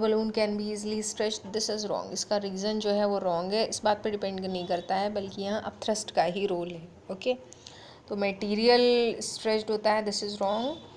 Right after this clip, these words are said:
यहाँ ऑप्शन नंबर आपका सी करेक्ट है, assertion सही है, रीज़न रॉन्ग है। थर्ड क्वेश्चन भी इसी से रिलेटेड है, "Hydrogen filled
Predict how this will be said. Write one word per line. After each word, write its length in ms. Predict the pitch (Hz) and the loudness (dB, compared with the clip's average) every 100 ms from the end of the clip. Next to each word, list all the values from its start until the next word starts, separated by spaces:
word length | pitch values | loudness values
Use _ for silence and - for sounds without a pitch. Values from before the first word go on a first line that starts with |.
| - - - - - - - | -20 -20 -20 -20 -20 -18 -10
यहाँ 480 | 196 202 208 240 220 | 0 2 4 4 2
ऑप्शन 240 | 220 226 | 2 -2
नंबर 260 | 208 202 196 | -2 0 -2
आपका 300 | 190 190 214 | -2 -2 -2
सी 320 | - - 190 | -2 -4 -4
करेक्ट 460 | 190 170 - - 170 | -4 -4 -6 -10 -12
है, 180 | 180 - - - - | -12 -16 -20 -20 -8
assertion 360 | 185 185 180 208 | -2 -2 -2 -4
सही 380 | 208 185 190 220 | -2 -4 -2 0
है, 140 | 240 | 0
रीज़न 340 | 202 175 185 | 0 -2 -2
रॉन्ग 320 | 170 160 156 170 | -2 -4 -6 -8
है। 120 | - - - - - - - - | -12 -14 -20 -20 -20 -20 -20 2
थर्ड 180 | 220 220 | 4 4
क्वेश्चन 340 | 220 214 226 | 2 0 0
भी 100 | 220 | 0
इसी 220 | 220 - 220 | -2 -2 -4
से 160 | 226 | -4
रिलेटेड 480 | 220 208 190 202 202 | -2 -2 -2 -2 -2
है, 340 | 220 220 196 180 | 0 0 0 2
"Hydrogen 380 | 202 226 233 | 0 0 0
filled 220 | 233 220 | 0 0